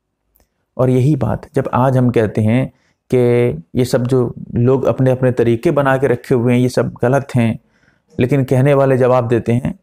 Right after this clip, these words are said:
कि क्या नहीं, बाप दादा करते हुए आते थे, कैसे छोड़ देंगे मौलवी साहब, नहीं छोड़ सकते। यही बात है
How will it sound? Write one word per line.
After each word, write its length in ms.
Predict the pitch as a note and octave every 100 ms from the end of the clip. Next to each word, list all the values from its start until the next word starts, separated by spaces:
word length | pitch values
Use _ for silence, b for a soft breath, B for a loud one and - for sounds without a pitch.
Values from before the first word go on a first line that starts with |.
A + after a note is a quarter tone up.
| _ _ _ _
कि 60 | B2
क्या 360 | A#2+ D3 E3+ - _ _ _ -
नहीं, 220 | F3+ -
बाप 500 | E2+ D2 - A#2+ C#3
दादा 220 | D3 C#3+ D3+
करते 300 | D3+ C#3+ D#3
हुए 140 | D3+
आते 240 | D3 C#3+ D3
थे, 280 | D3+ D3 C#3+
कैसे 340 | - B2 -
छोड़ 240 | E3 D3+ C3+
देंगे 180 | B2+
मौलवी 280 | A#2+ A#2+ -
साहब, 280 | A#2 - -
नहीं 220 | D3+ C#3 C#3+
छोड़ 200 | A#2 A2+
सकते। 340 | - _ - - _ _ _ _ _ _ _ -
यही 200 | C#3 F#3
बात 300 | D#3+ C3 -
है 180 | C3